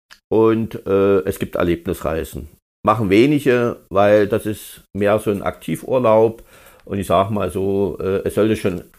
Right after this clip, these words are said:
bisschen Nutzen sollte nachgewiesen werden, dann auch später, wenn man das Auslandsjahr im Lebenslauf stehen hat für die Arbeitgeber. Und bei Erlebnisreisen sicherlich auch schön, aber doch mehr Halligalli. Und aus dem Grund, Magnus,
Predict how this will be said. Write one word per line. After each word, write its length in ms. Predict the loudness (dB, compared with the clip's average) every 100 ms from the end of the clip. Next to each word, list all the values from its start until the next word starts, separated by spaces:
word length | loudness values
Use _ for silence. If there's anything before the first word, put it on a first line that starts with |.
| -4
bisschen 320 | -2 -2 -2
Nutzen 300 | -4 -4 -6
sollte 240 | 0 0 0
nachgewiesen 640 | 0 0 -2 -6 -6 -4
werden, 260 | -4 -2 -2
dann 160 | -6 -8
auch 100 | -10
später, 320 | -4 -2 -2
wenn 140 | -4
man 140 | -6 -6
das 180 | -8
Auslandsjahr 760 | -4 -4 -4 -6 -4 -6 -6 -8 -14 -20 -20 _ _
im 160 | -6 0
Lebenslauf 600 | 0 0 -2 2 2 0
stehen 340 | -4 -2 -2
hat 180 | -2 -4
für 120 | -6
die 300 | -2 -2 -4 -4
Arbeitgeber. 880 | -2 0 0 0 -2 0 -2 -4 -12 _ -20 -20 _ _
Und 140 | -6 0
bei 140 | 2
Erlebnisreisen 1300 | 2 0 0 -2 -6 -4 -2 0 0 -2 -4 -4 -6
sicherlich 480 | -6 0 0 0 0
auch 220 | 2 2
schön, 280 | 2 -2 0
aber 380 | -2 -2 -2 -2
doch 200 | -6 -6
mehr 220 | -6 -4
Halligalli. 680 | -2 -2 -2 -4 -4 -2 -4 -8 _ _ _ _ _
Und 160 | -10 -4
aus 180 | -4 -2
dem 220 | -2 -2
Grund, 480 | -2 -2 -2 -6 -20 _ _ -2
Magnus, 600 | 0 0 0 0 -2 -14